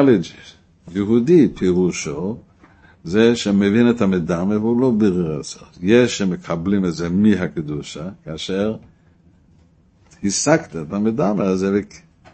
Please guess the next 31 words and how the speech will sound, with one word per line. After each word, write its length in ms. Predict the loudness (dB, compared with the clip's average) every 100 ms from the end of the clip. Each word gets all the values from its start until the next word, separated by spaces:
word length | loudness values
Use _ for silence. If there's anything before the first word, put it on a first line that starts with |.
| _ -4
והבנת 540 | 0 2 4 4 2
איזה 880 | 0 0 0 0 -2 -4 -2 0 2
הלכה 420 | 0 0 4 4
בזה, 480 | 4 2 0 -4 -2
או 80 | -2
איזה, 160 | 0
איזה, 320 | 2 4 4
איזה 200 | 2 0
קרבה 400 | 0 0 2 2
לשם. 400 | 2 2 2 2 0 -6 _ _ _ _ _ -20 -20 -8
כשאדם 440 | -2 4 4 4
יכול, 340 | 0 -2 -4 -2
נמצא 380 | -2 -2 -2 -2
בעולם 360 | 0 0 -2
הזה 360 | -4 -6 -8 -8
וחושב 380 | -12 -12 -8 -4
על 80 | -4
אהבת 460 | -4 -8 -8 -12
השם 300 | -14 -12 -12
בתוך 300 | -12 -12 -14
דבר, 260 | -18 -20 -20 -20 -20 -20 -8
זה 120 | -6
נקרא 220 | -4 -4
בירור 480 | -4 -2 -2 -2 -2
המדמה, 580 | -2 -2 -2 0 -2 -4
זאת 240 | -6 -8
אומרת 260 | -6 -4 -4
שהוא, 220 | -6 -10 -10
כ-, 100 | -8 -8 -8 _ _ _
שזה 300 | -12 -6 -6
ש"ד 340 | -4 0 2